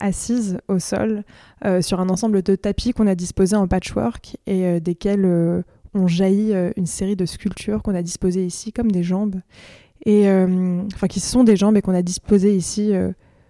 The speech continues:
comme dans une forêt. Ça, c'est un peu une, une métaphore qui revient, euh, souvent en fait, euh, euh, chez les visiteurs et les visitrices qu'on a, qu'on a eu, euh, ces derniers jours, euh, dans l'espace d'exposition.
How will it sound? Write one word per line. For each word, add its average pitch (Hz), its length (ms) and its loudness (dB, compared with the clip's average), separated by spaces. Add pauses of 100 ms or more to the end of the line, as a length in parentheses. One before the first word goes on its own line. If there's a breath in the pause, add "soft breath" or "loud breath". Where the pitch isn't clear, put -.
(180)
comme 220 120 6
dans 208 120 8
une 196 160 4
forêt. 196 400 2
Ça, 190 100 -4
c'est 185 140 -4
un 175 80 -2
peu 220 100 0
une, 202 240 2
une 190 100 0
métaphore 190 460 0
qui - 100 -6
revient, 190 360 -2
euh, 180 200 -2 (560)
souvent 220 460 2
en 185 60 2
fait, 196 300 -2
euh, 175 300 0 (540 loud breath)
euh, 180 120 4
chez - 160 -2
les 190 120 2
visiteurs 190 540 -2
et 196 40 -2
les 185 100 -4
visitrices 180 480 -6
qu'on 185 180 -6
a, 180 280 -4
qu'on 190 160 -4
a 190 120 2
eu, 202 120 2
euh, 202 140 4
ces 208 100 -2
derniers 190 300 0
jours, 202 260 0
euh, 190 200 -4 (320)
dans 202 100 -2
l'espace 185 300 -2
d'exposition. 196 640 -6